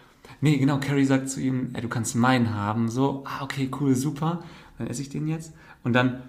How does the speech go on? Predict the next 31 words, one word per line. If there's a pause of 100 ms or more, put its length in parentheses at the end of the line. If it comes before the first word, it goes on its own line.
(140)
so
kurz
bevor
er
am
Boden
ist
wieder, (460)
„Ich
bin
schon
wieder
traurig.“
So.
Und (240)
da
muss
ich
gerade
dran
denken,
als
du
gesagt
hast,
„Ich
will
nicht,
dass
es
aufhört.“